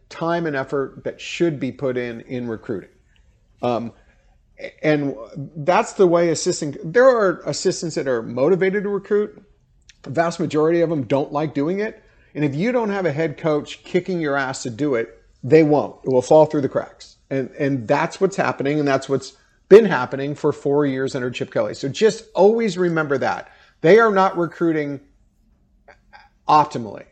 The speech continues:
or as well as they should be. So the,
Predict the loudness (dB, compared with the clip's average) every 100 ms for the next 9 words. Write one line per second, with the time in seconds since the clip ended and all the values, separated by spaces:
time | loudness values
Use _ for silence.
0 | _ _ -4 2 4 2 2 2 2 2
1 | 0 -2 -4 -6 -6 -6 -10 -20 -20 _
2 | _ _ _ _ _ _ -4 4 6 8
3 | 4 -2 -14 _ _ _ _ _ _ -16
4 | -10 -4 -4 -4